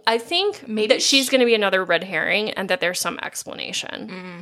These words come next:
Speaker 2: I was like, "Maybe she gave him up for adoption."
Speaker 1: That's what I was thinking. And then she was like, you know,
Speaker 2: She tried to
Speaker 1: want-,
Speaker 2: reach out or
Speaker 1: right. She wanted to reach out and she wanted to, like, have a connection with him.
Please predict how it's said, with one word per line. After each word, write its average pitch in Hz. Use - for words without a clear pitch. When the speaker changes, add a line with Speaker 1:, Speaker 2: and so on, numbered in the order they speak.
Speaker 2:
I -
was -
like, 220
"Maybe 196
she 277
gave 220
him 185
up 160
for -
adoption." -
Speaker 1:
That's 277
what 285
I 320
was 392
thinking. 190
And 208
then 208
she 214
was 208
like, 190
you 220
know, 185
Speaker 2:
She 180
tried 190
to 196
Speaker 1:
want-, 202
Speaker 2:
reach -
out 170
or 214
Speaker 1:
right. 269
She 220
wanted 190
to 190
reach 175
out 269
and 208
she -
wanted 185
to, 190
like, 180
have 180
a 180
connection 196
with 190
him. 185